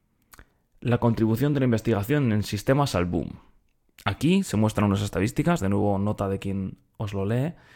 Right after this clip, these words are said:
se muestran unas estadísticas de, bueno, las características de dos workstations potentes, dos, dos ordenadores potentes de la época,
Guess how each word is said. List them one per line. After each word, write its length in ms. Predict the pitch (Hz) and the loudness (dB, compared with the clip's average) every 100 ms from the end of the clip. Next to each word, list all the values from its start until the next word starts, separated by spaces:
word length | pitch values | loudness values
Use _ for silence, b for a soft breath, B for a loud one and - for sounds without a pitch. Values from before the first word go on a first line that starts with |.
| b b | b b
se 160 | - 110 | -2 2
muestran 260 | 127 - | 4 4
unas 160 | 147 127 | 2 0
estadísticas 800 | 117 104 127 - 110 107 110 - | 2 2 2 2 2 4 2 2
de, 260 | 98 90 | -2 -2
bueno, 240 | 69 101 85 | -2 -2 -2
las 140 | 92 | -2
características 580 | 98 101 117 117 147 127 | 0 0 0 0 0 2
de 100 | 104 | 2
dos 200 | 113 - | 2 2
workstations 580 | 113 107 - 113 113 101 | 0 -2 -2 0 0 0
potentes, 480 | 95 127 147 139 | 0 0 2 0
dos, 240 | 107 104 104 | 0 -4 -4
dos 260 | 120 117 117 | 0 0 2
ordenadores 420 | 107 101 104 107 | 0 2 0 0
potentes 420 | 95 95 120 117 | 0 0 2 2
de 60 | 101 | 2
la 140 | 95 | 2
época, 420 | 117 135 156 165 | 2 2 2 0